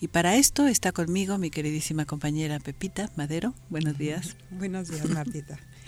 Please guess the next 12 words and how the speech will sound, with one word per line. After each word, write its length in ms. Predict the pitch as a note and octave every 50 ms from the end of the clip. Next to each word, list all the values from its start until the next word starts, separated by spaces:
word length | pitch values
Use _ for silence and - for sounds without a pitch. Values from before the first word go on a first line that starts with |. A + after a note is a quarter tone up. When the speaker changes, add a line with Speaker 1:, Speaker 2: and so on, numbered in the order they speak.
| - - - - D#3+
Speaker 2:
Gracias 340 | F3+ F3 F3+ E3+ G3 F#3
por 180 | - - E3 D#3+
escucharnos, 720 | D#3 - - D3 C#3+ - D#3 C#3+ D#3 D3 C#3 C3+ - -
gracias 360 | - D#3+ E3+ D#3+ F#3 F3 D#3
por 140 | - E3+ D#3
invitarme. 500 | D3 C#3+ C#3 C#3 C#3 C#3 - - - - - - - - - E3+ E3 D3 C#3+ - - - - - - - -
Speaker 1:
Muy 200 | F#3 F3+ F3 E3
feliz 420 | - F3 D#3+ D#3 F#3 A3+ A#3 G3+
de 80 | - D#3+
poder 440 | - - D#3 D3+ D#3 D#3+ D#3+ F3 F3
compartir 480 | - E3+ D#3+ - D#3 - - F3 D#3 -
contigo. 680 | - F#3 D#3+ - - A3+ A#3+ A3+ F#3 F3+ G#3+ C4+